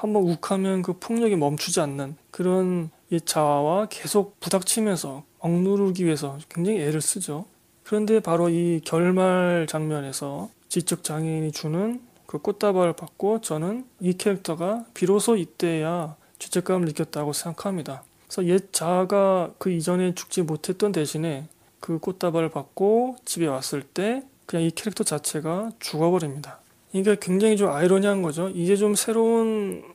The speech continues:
사람으로 거듭났는데 거기서 이제 심근경색이 와서 죽었단 말이죠. 그러니까 열심히 살려고 하고 이제 막 착하게 살려고 하는데 왜 꼭 그런 사람들은 이렇게 좀 힘들게 되거나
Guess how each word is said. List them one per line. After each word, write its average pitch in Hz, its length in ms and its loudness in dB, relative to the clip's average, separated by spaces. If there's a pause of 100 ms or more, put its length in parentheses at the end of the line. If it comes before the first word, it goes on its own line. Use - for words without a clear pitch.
사람으로 208 440 2
거듭났는데 151 1000 0 (320)
거기서 190 440 2
이제 156 600 0
심근경색이 156 800 0
와서 143 500 -6
죽었단 170 440 -4
말이죠. 160 360 -6 (360)
그러니까 151 220 -6
열심히 156 360 0
살려고 190 420 0
하고 185 220 4
이제 175 280 0
막 190 240 -2
착하게 - 300 -2
살려고 190 360 -2
하는데 185 640 -2 (300)
왜 196 120 -2
꼭 262 200 -6
그런 190 260 2
사람들은 185 520 2
이렇게 170 220 -6
좀 170 120 -4
힘들게 202 520 0
되거나 143 580 -6